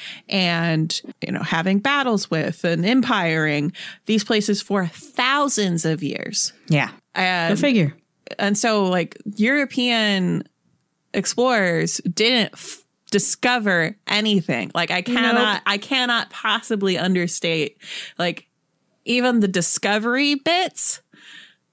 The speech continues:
Speaker 1: they were all well discovered. <laughs>
Speaker 2: Speaking of discovery and rediscovery.
Speaker 1: Yeah.
Speaker 2: Next.
Speaker 1: Let's go just a few centuries after the Luberon.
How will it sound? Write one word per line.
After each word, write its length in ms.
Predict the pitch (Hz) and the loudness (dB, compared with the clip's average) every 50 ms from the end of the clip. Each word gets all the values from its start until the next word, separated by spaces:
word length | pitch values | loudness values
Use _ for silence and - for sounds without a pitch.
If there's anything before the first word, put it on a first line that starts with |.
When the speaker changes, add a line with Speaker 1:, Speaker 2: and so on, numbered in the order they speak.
| _ _ - | _ _ -4
Speaker 1:
they 240 | 202 247 247 247 | 0 2 2 2
were 160 | 247 247 247 226 | 2 2 2 2
all 360 | 214 214 214 202 190 185 - - | 2 2 2 2 0 -2 -2 -2
well 420 | 180 180 190 202 196 196 196 185 | 0 0 0 2 2 2 0 2
discovered. 680 | 165 175 180 - - - 147 - - - - 226 - - - - - - - - _ _ - 208 - - | 0 0 0 0 -2 -2 -4 -2 -4 -4 -4 -4 -4 -6 -12 -14 -14 -14 -16 -18 _ _ 4 4 4 2
<laughs> 640 | - - - 214 185 - - - - - - - | -8 0 2 2 2 2 -2 -14 -18 -18 -16 -8
Speaker 2:
Speaking 420 | - - - 302 311 330 320 294 | -6 -6 0 2 2 2 4 2
of 100 | 262 233 | 2 4
discovery 640 | 208 214 214 - - 214 214 202 196 190 185 180 180 | 4 2 0 2 2 2 2 4 2 4 4 4 4
and 280 | 165 160 160 160 165 175 | 4 4 4 4 4 2
rediscovery. 1000 | - 165 170 170 165 151 147 - - 143 139 131 - - 127 - 165 160 160 - _ _ _ _ _ | 2 2 2 2 4 2 0 0 0 0 -2 0 -2 -2 -2 0 -2 -4 -6 -12 _ _ _ _ _
Speaker 1:
Yeah. 360 | - 170 170 262 269 180 156 185 | -8 -6 -4 -4 -4 -4 -2 0
Speaker 2:
Next. 540 | 185 151 127 135 - - - - - - - - - - - - - - - | 0 2 2 0 -4 -4 -8 -8 -8 -8 -12 -12 -20 -20 -20 -20 -20 -10 -4
Speaker 1:
Let's 380 | 196 196 196 226 - - - | -2 0 0 0 -2 -4 -4
go 420 | - 220 202 196 196 190 190 175 - - | -2 0 0 0 0 0 0 -2 -2 -2
just 240 | - 233 240 - - | -2 -2 -2 0 -2
a 80 | 262 | -4
few 240 | 254 - - 254 254 | -2 0 0 0 2
centuries 600 | 247 - - 233 226 254 - 220 185 185 185 - - | 2 2 0 0 0 0 -2 -2 -2 0 -2 -2 -2
after 640 | - 185 196 220 - - 202 196 185 180 175 196 196 - | -2 -2 -2 -2 0 0 0 0 2 0 0 0 -2 0
the 140 | - 202 190 | 0 0 2
Luberon. 680 | 190 185 185 185 180 196 175 160 151 147 147 156 214 | 2 2 2 2 2 2 2 0 2 0 2 0 0